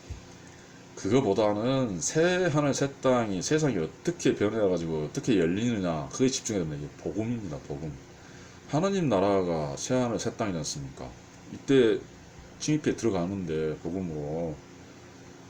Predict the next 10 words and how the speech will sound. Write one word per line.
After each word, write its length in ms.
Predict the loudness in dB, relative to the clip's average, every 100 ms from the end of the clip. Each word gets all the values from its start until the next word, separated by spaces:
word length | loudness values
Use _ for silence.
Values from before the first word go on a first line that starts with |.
| -8
무슨 420 | -4 0 0 0
지금 400 | -2 -4 -4 -6 -4
그 500 | -2 0 0 -2 -6 -10 -20 -20 -20 -20 -20 -20 -20 -20 -20 -8
세상에 880 | 2 4 6 6 4 4 4 2 0 0
일들이 360 | 0 2 0
일어날 300 | 0 2 0
것이라고 460 | 0 -2 -2 -2 -4
기대를 320 | 0 2 2
하고 160 | 0 -4
있는지 640 | -4 -6 -6 -4 -4 -6